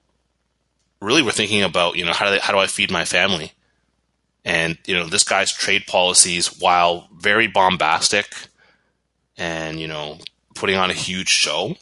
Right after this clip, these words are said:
they actually were, were effective, right? And they were kinda afraid of what Biden was gonna do, 'cause Bill Clin-, Bill Clinton brought in this free trade policy, and, you know, every other president has upheld it. Donald Trump just threw that shit out the window.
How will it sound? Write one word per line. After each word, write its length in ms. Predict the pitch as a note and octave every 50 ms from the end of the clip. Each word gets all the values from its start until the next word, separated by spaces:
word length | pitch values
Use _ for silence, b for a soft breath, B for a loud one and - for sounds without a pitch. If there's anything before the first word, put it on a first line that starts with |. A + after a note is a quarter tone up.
| _ -
they 100 | F#2+ G2
actually 320 | A2+ - - - G#2 F2
were, 400 | F2 G2+ G2+ G2+ G2+ G2 F#2+ - -
were 240 | - F2 G2 A2 F#2+
effective, 560 | - - - F2+ - - - - - - - _ _ _ _ _ _ _ _ _ _ _ _ _ _
right? 260 | - D#2+ E2+ F#2+ F2+ -
And 180 | B2 G#2 F#2
they 60 | F#2
were 80 | F2+ F2
kinda 260 | - - G2+ G2 F#2
afraid 380 | D#2+ - - - G2 F#2 F#2 F2
of 100 | D#2+ D#2
what 220 | F2 - - _
Biden 400 | - E2+ D#2+ F2 F#2 F#2 F2+ E2+
was 100 | D#2 D#2
gonna 220 | - F2+ E2 D#2+ D#2
do, 320 | - F2 E2+ E2 E2+ - b b b b b b b b b b b _ _
'cause 120 | - - E2+
Bill 200 | E2+ C3+ E3 D#3+
Clin-, 320 | - - C#3 - - A2+
Bill 160 | B2+ C3 C#3+
Clinton 380 | - - C3+ A#2+ - - A2 F#2+
brought 220 | G2+ F#2 F#2+ G2
in 200 | F#2+ F#2 F2+ F2
this 160 | F2 E2+ -
free 260 | - - - F#2 F2+ E2+
trade 300 | - - F#2 F2 E2+ -
policy, 520 | - E2+ C#2 C2+ C#2+ - - C#2 - C3+ - _ _ _ _ - - _ _ _ _ _ _ _ _ _ _ _ _ _ _ _ - - _
and, 480 | - F2+ F2 F2+ F2 E2+ E2+ E2+ E2+ E2+
you 80 | E2+
know, 100 | E2 E2+
every 400 | E2+ G2 G2+ G2+ A#2+ A2+ G#2+ G2 - -
other 200 | G2 G2 G2 -
president 380 | - G2+ F#2 - F#2 F#2 F#2
has 100 | F2+ E2+
upheld 400 | - - - - F#2+ F2+ F2 F#2+
it. 120 | F#2 - B B B B B B B B B B _ _ _ _ _ _ _ _ _ _ _ _ _ _ _ _ _ _ _
Donald 240 | - G#2 A2 A#2 -
Trump 200 | - B2 A#2 -
just 140 | - - -
threw 140 | - G#2
that 120 | G2+ F#2+ F2+
shit 180 | - - G2
out 100 | F#2 F2+
the 80 | - F2+
window. 380 | D#2+ F2 F#2 E3+ D2+ C2+ -